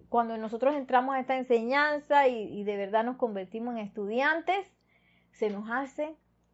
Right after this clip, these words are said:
un currículum, eh,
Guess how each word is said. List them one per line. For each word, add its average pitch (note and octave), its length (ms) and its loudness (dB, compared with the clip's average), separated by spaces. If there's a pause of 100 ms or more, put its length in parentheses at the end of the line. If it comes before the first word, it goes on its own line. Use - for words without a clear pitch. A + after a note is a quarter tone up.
(760)
un A#3+ 240 -6
currículum, B3+ 1120 0 (960)
eh, G3 380 -6